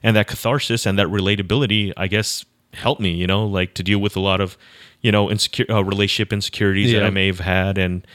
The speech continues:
Speaker 1: you know, it was, you know, it was painful to go through, but at the end of the day, you know, I'm glad I went through that experience. You know, it's like a roller
Speaker 2: <laughs>
Speaker 1: coaster. You're screaming and you're like, "Oh my God, when's this gonna end?" And when it ends, you're like, "That was cool,"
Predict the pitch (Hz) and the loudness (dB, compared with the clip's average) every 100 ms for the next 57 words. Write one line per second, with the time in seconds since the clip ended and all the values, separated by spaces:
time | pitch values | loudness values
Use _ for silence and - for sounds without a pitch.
0 | - - - 90 98 107 120 117 113 - | -20 -10 0 2 2 0 0 0 0 -8
1 | - - _ 101 92 95 101 120 117 - | -14 -18 _ -2 0 2 2 2 2 0
2 | - 135 139 151 127 135 147 151 151 131 | 2 2 0 -4 0 0 0 -2 -2 0
3 | 98 98 107 110 107 104 135 147 139 120 | 0 2 0 0 0 0 0 -2 -6 -6
4 | 117 135 - _ _ _ _ - 101 98 | -4 -4 -10 _ _ _ _ -4 -2 0
5 | 107 104 107 104 90 90 131 123 92 117 | 2 2 0 0 0 0 0 0 0 0
6 | 101 104 - 127 98 110 98 107 98 95 | 0 0 0 0 2 0 0 -2 -2 -4
7 | 90 - - - 113 - - 139 147 143 | -6 -10 -18 -4 -2 0 0 0 0 0
8 | 135 113 117 131 160 165 151 175 160 175 | 0 -2 -4 -2 -2 0 -2 0 0 2
9 | 185 160 - 160 123 147 135 117 117 120 | 2 2 0 0 0 0 2 2 2 0
10 | 135 120 107 95 - _ 202 214 - - | -2 -2 -2 -4 -8 _ -6 -6 -6 -6
11 | 233 - | -6 -6